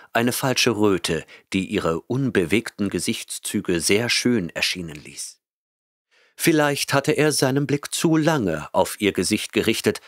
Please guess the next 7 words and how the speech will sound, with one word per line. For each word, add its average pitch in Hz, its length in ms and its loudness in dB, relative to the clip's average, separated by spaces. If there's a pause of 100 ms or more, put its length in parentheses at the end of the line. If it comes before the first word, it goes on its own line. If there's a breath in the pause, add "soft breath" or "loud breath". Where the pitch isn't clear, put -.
(240 loud breath)
denn 78 220 0
plötzlich - 760 -4
war 87 280 0
Grant 92 520 0
wieder 127 640 0
unter 90 220 0
Slinkern, 85 640 -2